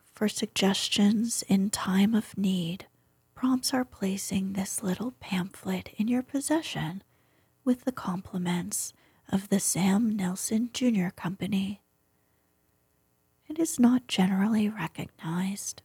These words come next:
we believe, how nutritious, wholesome, and appetizing popcorn may be made in conjunction with various dishes for regular meals, as well as for entertainment,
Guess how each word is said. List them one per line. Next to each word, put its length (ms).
we 160
believe, 640
how 160
nutritious, 960
wholesome, 640
and 220
appetizing 1000
popcorn 840
may 200
be 180
made 540
in 140
conjunction 880
with 240
various 580
dishes 720
for 220
regular 600
meals, 800
as 180
well 260
as 180
for 120
entertainment, 1000